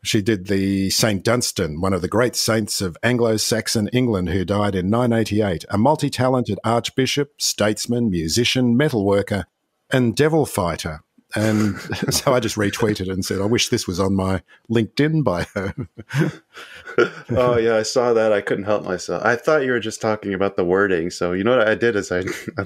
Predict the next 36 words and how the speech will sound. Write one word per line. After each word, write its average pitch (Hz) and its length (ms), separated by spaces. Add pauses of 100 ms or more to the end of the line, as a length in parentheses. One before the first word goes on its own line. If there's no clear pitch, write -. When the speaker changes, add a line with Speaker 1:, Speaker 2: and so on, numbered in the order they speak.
Speaker 2:
looked 117 200
up - 180
your 104 160
LinkedIn 101 560
profile. 90 340 (220)
Speaker 1:
I 196 60
know. 147 60
Speaker 2:
I - 40
punched - 100
Speaker 1:
Thank 190 280
you 151 80
Speaker 2:
it 107 40
into 107 120
Speaker 1:
very 151 180
much. 139 400
Yeah. 143 340 (300)
Speaker 2:
I 107 100
put 139 180
it 135 140
into 127 100
Chat - 380
G 120 240
P 113 180
T 104 260
and 90 100
I 90 80
just 92 180
said, 92 180
"Make 98 220
this - 160
sound 98 220
medieval." 82 540
That's 90 200
all 90 180
I 87 60
did. 85 260